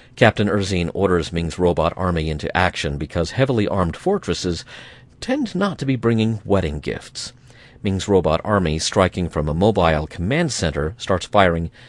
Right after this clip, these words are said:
before Sky City even has a chance to get a single shot off.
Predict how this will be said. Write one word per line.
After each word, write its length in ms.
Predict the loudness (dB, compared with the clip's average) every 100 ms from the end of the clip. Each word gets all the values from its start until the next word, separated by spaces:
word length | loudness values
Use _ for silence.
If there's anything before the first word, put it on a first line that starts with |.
| -10
before 280 | -6 0 0
Sky 240 | 2 0
City 380 | 2 -2 -2 -4
even 140 | -4 -2
has 180 | -2 -4
a 40 |
chance 360 | -4 -4 -4 -6
to 60 |
get 100 | -8
a 80 | -6
single 320 | -4 -6 -6
shot 380 | -8 -2 -2 -2
off. 340 | -6 -8 -10